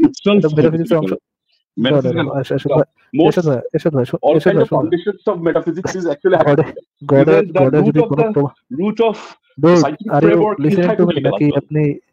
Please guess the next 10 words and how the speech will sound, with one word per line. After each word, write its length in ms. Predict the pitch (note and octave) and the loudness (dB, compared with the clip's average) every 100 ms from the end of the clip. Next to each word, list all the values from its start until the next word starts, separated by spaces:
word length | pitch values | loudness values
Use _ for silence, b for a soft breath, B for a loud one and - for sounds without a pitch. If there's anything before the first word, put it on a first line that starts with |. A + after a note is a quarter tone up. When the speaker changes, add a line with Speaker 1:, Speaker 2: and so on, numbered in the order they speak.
| _ _ _ _ _ _ _ _ _ _ _ _ - | _ _ _ _ _ _ _ _ _ _ _ _ 2
Speaker 2:
are 60 | E3 | 4
you 60 | D3+ | 4
listening 260 | E3+ F3+ F#3+ | 4 2 2
to 40 | |
me 120 | E3 A#2+ | 2 0
নাকি 180 | B2 C#3 | -2 0
আপনি 160 | C3 C#3+ | 0 0
just 240 | C#3+ - C3 | 0 0 2
বলতে 200 | C3+ C#3+ | 4 4
আসছেন? 340 | C3 - A#2 | 2 0 -12